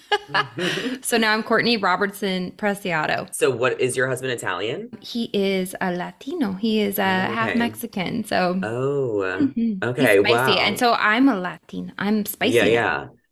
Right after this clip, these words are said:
Speaker 2: I'm extra
Speaker 1: You're,
Speaker 2: spicy.
Speaker 1: you're so spicy. And, like,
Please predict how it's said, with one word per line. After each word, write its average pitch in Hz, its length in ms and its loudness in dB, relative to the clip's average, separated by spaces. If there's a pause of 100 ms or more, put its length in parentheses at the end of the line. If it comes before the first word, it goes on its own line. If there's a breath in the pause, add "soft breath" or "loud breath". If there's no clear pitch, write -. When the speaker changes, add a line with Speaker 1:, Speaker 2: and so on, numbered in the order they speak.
Speaker 2:
I'm 104 180 -2
extra - 100 0
Speaker 1:
You're, 147 180 10
Speaker 2:
spicy. 165 420 -2
Speaker 1:
you're 139 360 4
so 131 460 0
spicy. - 760 -4
And, 113 200 0
like, 117 220 2